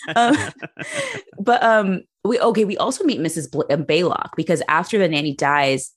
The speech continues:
Speaker 1: this woman just shows up and she's like, "Oh," I'm like, "Oh, the, the, um, the agency
Speaker 2: The
Speaker 1: sent me."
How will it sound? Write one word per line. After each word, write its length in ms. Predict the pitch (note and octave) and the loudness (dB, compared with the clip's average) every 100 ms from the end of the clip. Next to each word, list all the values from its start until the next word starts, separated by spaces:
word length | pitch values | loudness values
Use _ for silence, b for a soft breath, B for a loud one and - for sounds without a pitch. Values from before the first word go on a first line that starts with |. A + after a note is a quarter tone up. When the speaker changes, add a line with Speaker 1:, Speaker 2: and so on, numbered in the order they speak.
| - | -4
Speaker 1:
this 160 | E3+ | -2
woman 300 | F3+ F#3 A3 | 0 0 2
just 160 | D#3 D3 | 0 -2
shows 380 | - D3+ C#3 C3+ | -2 0 0 0
up 240 | C#3 C3 - | -2 -2 -4
and 120 | - | -6
she's 280 | - - - | -6 -8 -10
like, 240 | D3+ D3 - | -8 -8 -4
"Oh," 480 | D4+ D#4 C4+ G#3+ G3 B B B B | 0 4 4 2 0 B B B B
I'm 180 | G#3+ B3 | 0 2
like, 140 | B3 - | 2 2
"Oh, 160 | A#3+ | 2
the, 120 | G#3 | 2
the, 340 | G3 F3+ F#3 E3 | 0 0 0 2
um, 320 | E3+ D#3+ D#3 - | 0 0 -2 -6
the 180 | - G#3 | -4 0
agency 480 | A#3+ D4 C#4 A#3 | 2 2 2 0
Speaker 2:
The 120 | G#3+ - | -4 0
Speaker 1:
sent 260 | G#3 - | 0 0
me." 500 | A3 G#3 G3 F#3 G3+ | 0 2 2 2 0